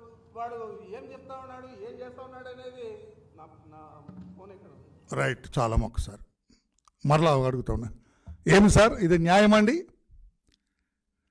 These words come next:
Speaker 2: ఒక దళితుణ్ణి ఆ, ఆ, ఏమండి అనొద్దు, మమ్మల్ని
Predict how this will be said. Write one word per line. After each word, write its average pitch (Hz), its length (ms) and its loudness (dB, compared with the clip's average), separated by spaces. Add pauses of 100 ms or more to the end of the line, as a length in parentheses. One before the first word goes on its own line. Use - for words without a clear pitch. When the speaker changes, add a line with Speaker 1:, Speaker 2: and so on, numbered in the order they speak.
(280)
Speaker 2:
ఒక 165 80 4 (160)
దళితుణ్ణి 247 540 4 (160)
ఆ, 147 40 0 (360)
ఆ, - 20 -20 (720)
ఏమండి 226 340 6
అనొద్దు, 208 300 4 (600)
మమ్మల్ని 190 280 4